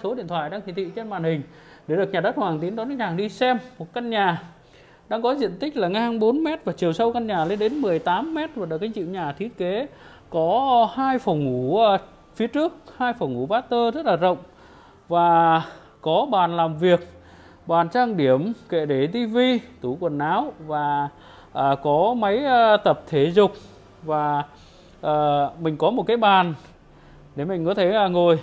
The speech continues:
à, nghỉ ngơi, uống trà trước khi mình đi ngủ với một cái phòng ngủ, à, master, phòng ngủ dành riêng cho sếp rất là rộng. Và đây là khu vực không gian phòng ngủ master của căn, căn nhà.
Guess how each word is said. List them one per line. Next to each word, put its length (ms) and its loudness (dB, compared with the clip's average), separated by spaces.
à, 260 -2
nghỉ 140 -2
ngơi, 360 2
uống 180 -2
trà 320 4
trước 160 -4
khi 140 -4
mình 180 -4
đi 100 -4
ngủ 360 0
với 200 2
một 160 -2
cái 100 0
phòng 240 2
ngủ, 240 0
à, 160 4
master, 480 2
phòng 200 -6
ngủ 260 -4
dành 200 -4
riêng 180 -2
cho 100 -2
sếp 260 2
rất 120 -6
là 100 4
rộng. 260 4
Và 320 2
đây 140 2
là 280 4
khu 140 -2
vực 200 -2
không 240 -4
gian 200 4
phòng 320 -2
ngủ 160 -2
master 460 2
của 60 -8
căn, 260 -6
căn 120 -2
nhà. 320 4